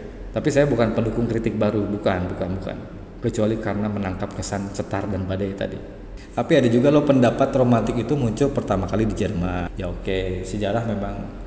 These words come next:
macam-macam, berbelit-belit, tidak terduga-duga tadi saya bilang.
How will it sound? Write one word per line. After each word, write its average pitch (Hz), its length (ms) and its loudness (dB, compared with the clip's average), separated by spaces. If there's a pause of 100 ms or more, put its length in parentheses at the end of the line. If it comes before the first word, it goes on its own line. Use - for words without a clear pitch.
(260)
macam-macam, 90 720 -2
berbelit-belit, 107 760 0 (480)
tidak 113 160 0
terduga-duga 110 560 2
tadi 104 240 0
saya 92 160 -2
bilang. - 240 -4